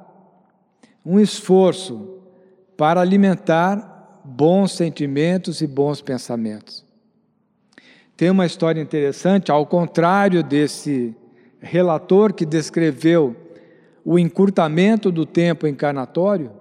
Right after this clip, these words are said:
um outro cidadão foi acompanhado pelos seus amigos.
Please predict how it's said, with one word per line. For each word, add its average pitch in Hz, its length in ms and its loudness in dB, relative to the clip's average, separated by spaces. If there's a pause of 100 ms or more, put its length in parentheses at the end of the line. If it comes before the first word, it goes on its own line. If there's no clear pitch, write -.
(960)
um 185 120 2
outro 226 360 4
cidadão 190 1080 -2 (240)
foi 214 280 2
acompanhado 208 720 0
pelos 202 260 0
seus 185 240 0
amigos. 135 680 -4